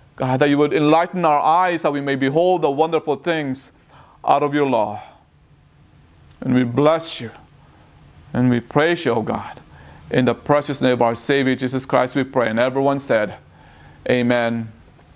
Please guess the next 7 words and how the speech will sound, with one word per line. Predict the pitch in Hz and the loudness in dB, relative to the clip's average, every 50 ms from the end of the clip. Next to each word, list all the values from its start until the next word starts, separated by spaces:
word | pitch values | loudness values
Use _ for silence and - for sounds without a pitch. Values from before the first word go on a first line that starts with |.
| - - - - | -20 -14 -6 -4
and | 117 120 | -2 0
amen." | 117 110 113 110 107 107 196 170 - - - - - - - - - - - - - - - - - - - - - - - - - - - - - - - - - - - - - - - - - - | 0 0 0 0 0 -2 -4 -6 -10 -12 -20 -20 -20 -20 -20 -20 -20 -20 -20 -20 -20 -20 -20 -20 -20 -20 -20 -20 -20 -20 -20 -20 -20 -20 -20 -18 -18 -18 -16 -18 -18 -18 -20 -20 -20 -20 -20 -14 -4 2
Well, | - 143 151 156 | 2 4 4 4
we | 165 175 | 2 0
turn | 165 - 220 202 208 208 | 0 0 0 0 2 2
our | 196 180 | 2 2
attention | 165 - - 196 190 196 196 - - 165 143 135 143 160 185 | 0 0 -2 -2 -2 -2 -2 -2 0 0 0 0 -2 -4 -8